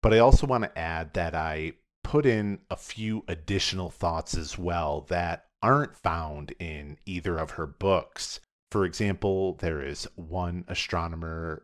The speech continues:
known as Le Gentil who went and studied some Tamil astronomy in India and actually understood a new way of calculating eclipses that is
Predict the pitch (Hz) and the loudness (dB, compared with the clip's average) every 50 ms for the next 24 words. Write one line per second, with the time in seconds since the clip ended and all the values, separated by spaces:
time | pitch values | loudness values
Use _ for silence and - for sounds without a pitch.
0 | _ 85 78 76 71 73 71 71 - 80 76 73 73 69 - - - 85 82 76 | _ -12 -12 -10 -10 -12 -12 -12 -10 -8 -8 -8 -6 -6 -6 -6 -6 -8 -8 -8
1 | 73 - - 69 71 71 - - - 110 104 101 98 98 90 92 - _ _ - | -8 -10 -12 -14 -14 -14 -12 -2 2 4 4 6 4 2 0 -4 -10 _ _ -2
2 | - 113 107 101 95 95 92 92 87 - - _ - 107 127 175 208 180 147 - | 2 4 4 4 4 2 0 -4 -6 -8 -10 _ -4 -2 -2 -2 -2 -4 -4 -4
3 | - - - 110 98 98 95 82 - - - 90 80 78 76 - - _ - - | -2 0 2 2 2 2 0 -4 -4 -4 -4 -4 -4 -6 -8 -12 -16 _ -14 -8
4 | - 90 87 85 82 80 78 76 71 - - - - - 85 82 90 92 95 92 | -6 -6 -4 -4 -6 -6 -8 -6 -4 -4 -4 -4 -2 -2 -2 -2 0 -2 -2 -4
5 | 95 98 98 95 92 76 - - _ - 98 95 98 92 101 98 101 101 101 98 | -4 -4 -4 -4 -4 -6 -8 -12 _ -8 -4 -4 -4 -2 0 2 2 4 4 4
6 | 98 82 - - - 85 80 73 76 76 73 73 76 - - _ _ - - 104 | 2 2 -2 -6 -8 -8 -6 -6 -6 -8 -10 -12 -14 -16 -20 _ _ 0 2 2
7 | 113 - - - - 143 143 147 151 147 143 - - _ - 104 107 110 101 104 | 2 2 -2 -4 -4 -4 -6 -6 -8 -6 -8 -10 -10 _ -2 -2 0 0 0 -2
8 | 95 - - - - 95 90 92 92 - - 90 85 82 80 80 80 85 87 90 | 0 0 0 0 2 2 2 2 0 -2 -4 -6 -4 -6 -6 -8 -6 -6 -4 -2
9 | 95 98 101 98 87 85 90 87 87 92 104 110 113 113 - _ _ - 78 76 | -2 -2 -4 -4 -4 -4 -2 0 2 2 2 0 0 -2 -8 _ _ -6 -6 -4
10 | 73 71 71 - - _ _ - - - 104 104 101 - - 104 98 95 95 98 | -4 -6 -8 -10 -18 _ _ -12 -2 2 2 2 2 2 -2 0 0 2 0 0
11 | 92 95 92 92 92 - _ - 80 78 - _ - - - 101 98 95 - - | 0 -2 -4 -4 -6 -10 _ -16 -16 -16 -12 _ -10 -6 -2 0 0 0 0 -2
12 | - - 131 127 127 123 120 - - - - 92 80 76 78 78 - - | 0 2 4 4 4 2 -2 -6 -12 -8 -6 -4 -4 -2 -2 -4 -4 -6